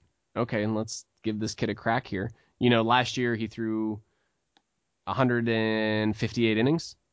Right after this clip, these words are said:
so you're probably gonna be looking to top that again this year. So, yeah, I, I mean, maybe you give him a few more starts down in triple A, but I think at some point you're looking at, okay,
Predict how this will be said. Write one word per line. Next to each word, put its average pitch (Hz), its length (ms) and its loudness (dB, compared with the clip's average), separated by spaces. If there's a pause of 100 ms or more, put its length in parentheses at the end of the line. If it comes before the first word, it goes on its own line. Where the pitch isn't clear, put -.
so 104 500 0
you're 101 140 0
probably 107 280 0
gonna 104 120 0
be 101 80 -2
looking 101 240 -2
to 98 80 -2
top 98 300 -4
that 101 320 -2
again 98 380 -2
this 98 180 -4
year. 147 200 -2 (1300)
So, 156 420 6
yeah, 151 220 4
I, 127 220 2 (1800)
I 127 100 2
mean, 123 460 6
maybe 117 220 4
you 120 80 2
give 107 180 -2
him 113 100 -2
a 104 40 -4
few 110 180 -6
more 110 180 -2
starts 107 320 -6
down 107 220 -2
in 110 60 0
triple 107 320 -4
A, 120 80 2
but 131 120 2
I 110 60 2
think 107 160 0
at 98 80 -4
some 110 180 0
point 101 220 -2
you're 95 80 -2
looking 101 300 -2
at, 98 240 -2
okay, 165 320 -2